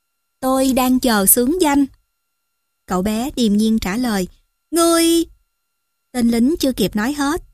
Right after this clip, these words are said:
thì tên cậu được gọi lên. Nguyễn Hiền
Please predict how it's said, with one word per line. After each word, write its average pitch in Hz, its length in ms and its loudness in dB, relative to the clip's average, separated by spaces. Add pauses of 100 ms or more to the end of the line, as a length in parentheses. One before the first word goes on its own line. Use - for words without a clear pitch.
thì 196 180 -2
tên 214 240 -2
cậu 185 280 -4
được 190 180 -2
gọi 180 240 -4
lên. 240 320 0 (580)
Nguyễn 202 240 0
Hiền 208 380 0